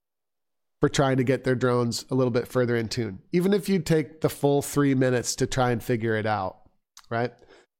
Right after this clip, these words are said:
Uh, get those locked as one before you start. And then, um,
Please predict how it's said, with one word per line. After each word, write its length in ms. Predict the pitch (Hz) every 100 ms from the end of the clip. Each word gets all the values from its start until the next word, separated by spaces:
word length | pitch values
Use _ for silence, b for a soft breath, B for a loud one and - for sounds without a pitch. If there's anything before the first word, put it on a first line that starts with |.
| _ _
Uh, 380 | 131 127 123 123 - - 147
get 240 | 123 170 170
those 300 | 175 180 147
locked 400 | 151 151 156 -
as 240 | 151 147
one 260 | 131 151 160
before 360 | 135 - 139
you 180 | 147 165
start. 560 | 160 - 156 180 - - _ _ _ _ _
And 180 | 139 135
then, 440 | 139 135 135 131 123 b b b _ _
um, 520 | 120 120 117 113 110